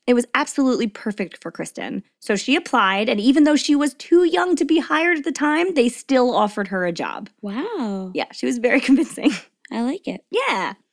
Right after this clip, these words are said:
Speaker 1: Kristen's friends at camp said she was relaxed, confident, and a free spirit. They say she was kind of like, kind of a hippy-dippy, flower child, surfer girl type chick. She was a sweet friend who was always very supportive,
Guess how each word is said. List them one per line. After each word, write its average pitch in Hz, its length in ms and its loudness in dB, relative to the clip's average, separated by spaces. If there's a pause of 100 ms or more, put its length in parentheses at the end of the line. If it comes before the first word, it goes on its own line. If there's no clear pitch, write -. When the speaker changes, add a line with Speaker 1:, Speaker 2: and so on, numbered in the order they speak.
(500)
Speaker 1:
Kristen's 440 340 0
friends 339 240 0
at - 140 -2
camp 285 280 2
said 240 200 -2
she 226 160 -4
was 196 160 -2
relaxed, 202 560 -2
confident, 269 580 0
and 196 160 -2
a 175 60 -8
free 269 280 2
spirit. - 600 -4 (600)
They 185 120 -6
say 202 140 -6
she 190 80 -8
was 190 60 -10
kind 185 160 -8
of 175 80 -8
like, 170 240 -10
kind 339 140 -10
of 269 60 -6
a 247 40 -6
hippy-dippy, 190 760 -4
flower 170 400 -6
child, 170 360 -8
surfer 160 300 -10
girl 160 260 -6
type 165 280 -14
chick. - 360 -14 (680)
She 247 160 -2
was 220 120 2
a 214 40 2
sweet 247 360 0
friend 233 500 2
who 214 80 -2
was 208 100 -2
always 240 300 2
very 247 180 4
supportive, 214 840 0